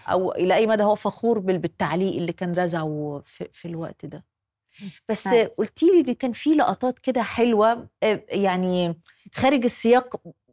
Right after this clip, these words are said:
Speaker 1: حصلت معاكي، يعني
Speaker 2: مم.
Speaker 1: تقابلي حد، تروحي مس-، ال-، وانتي في المستشفى بتاخدي ال-، العلاج، حد يكلمك.
Speaker 2: آه. بصي،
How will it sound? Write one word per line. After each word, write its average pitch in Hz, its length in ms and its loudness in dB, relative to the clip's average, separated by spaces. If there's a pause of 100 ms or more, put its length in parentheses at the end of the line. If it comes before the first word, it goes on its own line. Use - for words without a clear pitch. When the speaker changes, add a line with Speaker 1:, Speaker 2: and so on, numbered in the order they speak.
(400)
Speaker 1:
حصلت 226 500 0
معاكي، 185 520 -2 (140)
يعني 190 220 0
Speaker 2:
مم. 196 60 0
Speaker 1:
تقابلي 208 380 2
حد، 185 280 0 (220)
تروحي 226 260 2
مس-، 202 320 -2
ال-، 185 100 4
وانتي 220 260 2
في - 20 -2
المستشفى 202 360 -2
بتاخدي 190 340 0
ال-، - 120 -4
العلاج، 185 440 4
حد 202 220 -2
يكلمك. 202 520 2
Speaker 2:
آه. 180 260 0 (640)
بصي، 185 360 -4